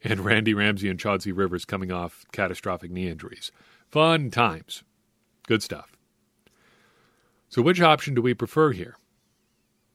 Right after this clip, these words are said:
I know there are a lot of people who are upset with Aaron Rodgers for a variety of reasons. But if Rodgers says, "Yes,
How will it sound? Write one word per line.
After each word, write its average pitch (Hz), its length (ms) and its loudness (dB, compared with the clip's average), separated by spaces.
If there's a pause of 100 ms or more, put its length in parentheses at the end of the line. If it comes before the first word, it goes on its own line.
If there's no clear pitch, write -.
(640)
I 120 100 6
know 127 280 4
there 143 180 2
are 127 180 4
a 117 40 0
lot 110 280 4
of 117 80 -2
people 110 280 0
who 101 120 -4
are 101 120 2
upset - 360 -2
with 98 140 -6
Aaron 98 220 -4
Rodgers 90 340 -4
for 95 220 -6
a 87 40 -6
variety 87 440 -4
of 82 120 -6
reasons. - 540 -12 (1800)
But 107 500 0 (1600)
if 147 260 2
Rodgers 131 380 2
says, 107 320 0
"Yes, - 580 -4